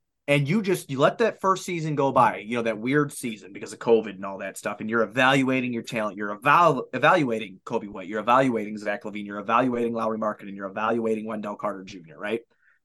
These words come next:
And then you just take this baseball bat and you just swing for the fences, and you go and get Vooch, and then you go and get DeMar, and then you go and get Lonzo,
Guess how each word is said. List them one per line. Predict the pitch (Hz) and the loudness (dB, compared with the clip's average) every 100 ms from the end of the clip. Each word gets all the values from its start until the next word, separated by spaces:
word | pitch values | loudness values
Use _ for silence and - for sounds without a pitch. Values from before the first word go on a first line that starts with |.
| _ _ _ - | _ _ _ -4
And | 135 | 0
then | 127 185 | 0 0
you | 165 | -2
just | 147 135 | -2 -4
take | - 143 | -4 -4
this | 120 - - | -4 -10 -8
baseball | 143 156 160 - 160 151 | -4 -4 -4 -2 -2 0
bat | 160 156 127 - | 2 4 2 0
and | - 123 | -8 -4
you | 131 | -2
just | 123 - | -4 -8
swing | - - 165 165 | -12 -6 -2 -2
for | 165 170 | -2 -4
the | 123 | -4
fences, | - 131 127 - 95 - - _ _ _ _ _ | -2 -2 -2 -4 -10 -14 -16 _ _ _ _ _
and | 131 127 | -2 0
you | 127 | 2
go | 135 131 | 4 4
and | 127 | 2
get | 135 123 - _ - | 2 0 -4 _ -10
Vooch, | 131 190 120 - - 131 | 0 2 2 -2 -10 -6
and | 123 120 | -4 -2
then | 120 | -2
you | 120 | -4
go | 120 117 | -2 0
and | 117 | 2
get | 131 123 - _ _ _ | 0 -2 -6 _ _ _
DeMar, | 147 175 170 104 - | 4 6 6 4 -4
and | 131 | -2
then | 120 | 0
you | 123 | 0
go | 123 117 | 2 2
and | 117 | 2
get | 143 - | 0 -4
Lonzo, | 107 113 202 190 139 110 90 | -6 4 6 6 2 -6 -10